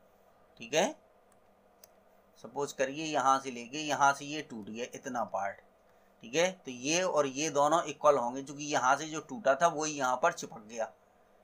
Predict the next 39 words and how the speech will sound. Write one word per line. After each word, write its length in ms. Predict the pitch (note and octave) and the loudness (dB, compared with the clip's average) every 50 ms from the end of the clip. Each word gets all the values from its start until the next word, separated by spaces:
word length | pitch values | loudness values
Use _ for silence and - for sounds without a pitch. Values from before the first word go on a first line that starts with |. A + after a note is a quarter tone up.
| _ _ _ - | _ _ _ -14
ठीक 120 | A#2+ B2 | -4 0
है। 220 | D#3+ F3+ A3 B3 - _ _ _ _ - - | 0 0 0 -2 -6 _ _ _ _ -8 0
और 120 | - D3 D3+ | 2 2 2
ये 160 | D3+ D3+ C#3+ | 2 -4 -6
कितने 320 | - D#3 C3+ C#3 D3+ D#3 | -8 -8 -8 -4 -4 0
का 140 | D#3 F3 E3+ | 6 6 6
angle 320 | D#3+ D#3 D#3 D#3 D#3 D#3+ D3 | 6 6 2 -2 -4 -2 2
बना 240 | C#3 C3+ B2+ B2+ C3+ | 2 4 6 6 8
रहा? 120 | D3+ E3 - | 8 8 6
thirty 360 | - D#3 D3+ C#3+ C3+ C3+ C3+ | 8 6 6 6 6 0 -6
degree 300 | B2 C3 A#2 A#2 A#2 A2+ | -6 -6 -8 -8 -10 -10
का 180 | G#2 A2 A2 | -10 -10 -10
student, 420 | G#2+ - - A2+ G2+ G#2 G#2+ G#2+ G#2+ A2 | -10 -12 -16 -16 -16 -14 -14 -16 -16 -14
ये 160 | A#2+ C3+ D3+ D3+ - - | -10 -10 -10 -10 -6 -2
thirty 300 | B2+ B2+ C3 C3+ C#3+ C#3 | -2 0 0 -2 -6 -6
degree 320 | C#3 C3 A#2 A#2+ C3 B2+ | -8 -8 -8 -10 -12 -8
का 140 | B2 D3 D3+ | -4 -2 -2
angle 340 | C#3+ C#3+ C#3+ C#3 C#3+ C#3+ C#3+ | -2 -2 -4 -6 -6 -4 0
बनाता 440 | B2+ A#2+ A2 G2 G2 G#2 G#2+ A2 G#2+ | 0 0 0 0 -4 -6 -6 -6 -6
है, 180 | G#2+ G#2+ G#2+ - _ _ _ _ _ _ _ _ _ _ - | -6 -10 -14 -20 _ _ _ _ _ _ _ _ _ _ -16
ठीक 120 | A#2+ A#2 | -6 0
है। 140 | D3+ F3 C4 D#4+ - _ _ _ _ _ _ _ _ _ _ _ _ _ _ _ | 0 0 0 0 -6 _ _ _ _ _ _ _ _ _ _ _ _ _ _ _
देखिए 140 | C3 C3 D#3+ | -12 -10 -10
उसमें 200 | D#3 D3+ D#3+ D#3+ C#3+ | -8 -8 -8 -8 -6
साफ 300 | - - C#3+ D3+ D#3+ - | 6 8 10 10 10 8
साफ 240 | - D#3 D#3 D3+ C#3+ | 6 6 6 6 6
लिखा 300 | C3+ A#2 G#2 - A2 A2 A2+ | 0 -6 -2 2 2 2 4
है 200 | A#2+ C3+ D#3+ C4 E4 - - _ _ _ _ _ _ _ _ _ _ _ _ _ _ _ _ _ _ _ - - _ _ - | 4 2 2 2 0 -6 -12 _ _ _ _ _ _ _ _ _ _ _ _ _ _ _ _ _ _ _ -20 -20 _ _ -10
कि 60 | D#3 - - | -10 6 8
a 100 | D3 D#3+ | 8 8
tree 220 | - - D#3+ E3+ F#3+ E3 | 8 6 -2 -6 -4 -4
breaks 360 | C3 D3 D#3 F3+ F3 - - C#3+ | -2 0 0 0 0 -2 -8 -10
due 200 | C3 D3 D#3+ D#3+ | -8 -8 -8 -6
to 220 | - F3 E3+ D#3 | -6 -4 -4 -4
storm 400 | C#3+ - - D3+ D3 D#3 E3 F3 E3+ | -4 -6 0 8 10 10 10 10 6
and 240 | - D#3 D3+ D3+ D3+ | 2 0 0 2 6
the 100 | D#3 D3+ | 4 4
broken 460 | C#3 B2 C3+ C#3+ C#3+ C#3 E3+ E3+ E3 D3 | 4 4 2 0 0 2 0 -2 -2 2
part 320 | - C3+ C#3 D3+ D#3+ D3+ | 8 10 12 12 10 8